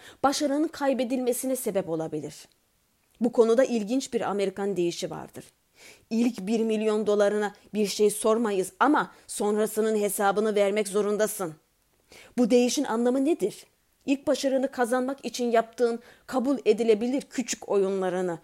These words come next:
görmezden geliriz ama ilk büyük başarını kazandıktan sonra kesinlikle dürüst oynamak zorundasın. Yolun başındayken yapılan küçük kurnazlıklara nispeten daha hoşgörülü yaklaşılır.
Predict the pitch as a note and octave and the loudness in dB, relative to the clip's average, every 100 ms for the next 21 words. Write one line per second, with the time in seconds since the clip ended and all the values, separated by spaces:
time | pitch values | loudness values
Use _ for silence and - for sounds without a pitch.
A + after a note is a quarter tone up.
0 | _ G3 G3+ G#3+ A#3 A#3 G#3 B3+ A3+ A3 | _ 4 6 6 4 4 4 4 4 2
1 | F#3+ F#3 D#4 F4+ B3+ - _ - E4+ F#4+ | 2 -2 -2 0 -2 -4 _ 6 6 6
2 | - C#4 C#4 A#3 A#3 A3+ A#3 A3+ A3 G#3 | 2 -2 0 -2 0 0 0 -2 -2 0
3 | A3+ A3 - C#4 C4+ A#3+ G#3+ G#3+ - - | 0 -2 0 -2 0 -4 -2 -4 -8 -16
4 | _ - D#4 C#4 B3 - A#3 G#3 A3 A3 | _ -4 -2 0 -2 4 4 4 -2 -2
5 | G#3+ G#3 G#3 G#3 G3 F#3 E3+ D#3+ D3 - | 0 2 2 -2 -4 -4 -4 -6 -8 -10
6 | D3+ D3+ _ _ _ _ _ _ _ _ | -14 -16 _ _ _ _ _ _ _ _
7 | _ - F#3+ A3+ B3+ A3+ A3+ B3 A#3 C4 | _ -10 4 6 6 4 2 0 -2 -2
8 | C4+ A#3+ G#3 G3+ G3 G#3 G3+ - C#4 - | -2 -4 0 0 0 -2 -4 -6 -6 -4
9 | - - _ - B3 A#3 G3+ A3+ A3+ G#3+ | -6 -14 _ -4 0 0 -2 -2 0 0
10 | G#3 G#3 - G3+ G#3+ G#3 F#3 G#3+ A3 G3 | 0 -2 -6 -6 -4 -4 -4 -4 -4 -6
11 | - - D#3+ E3 E3 D#3 B2+ - F2+ G#2 | -6 -8 -6 -6 -8 -10 -14 -12 -14 -16
12 | - | -18